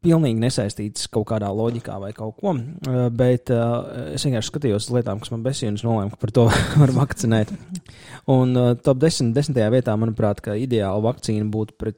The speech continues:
idiotiskiem vejo-, veloceliņiem Rīgā, un drīzāk nevis pret veloceliņiem, bet pret tiem idiotiem, kas par viņiem tur cīnās, visur, kur vajag un nevajag.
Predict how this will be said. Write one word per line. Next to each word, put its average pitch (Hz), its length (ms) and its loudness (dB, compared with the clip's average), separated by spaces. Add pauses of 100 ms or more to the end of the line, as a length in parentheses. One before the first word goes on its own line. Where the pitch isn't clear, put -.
idiotiskiem 107 580 -4
vejo-, 110 320 -2
veloceliņiem 107 840 -2 (100)
Rīgā, 127 380 0 (420)
un 120 80 -2
drīzāk 117 340 2
nevis 110 220 -6
pret - 140 -12
veloceliņiem, 107 640 -2
bet 104 100 -10
pret 113 120 -12
tiem 113 200 -4
idiotiem, 104 400 -4
kas 110 140 -4
par 113 140 -6
viņiem 107 280 -6
tur 107 100 -12
cīnās, 107 520 -6
visur, 113 240 -2
kur 107 180 -2
vajag 101 300 -2
un 101 160 -4
nevajag. 95 400 -6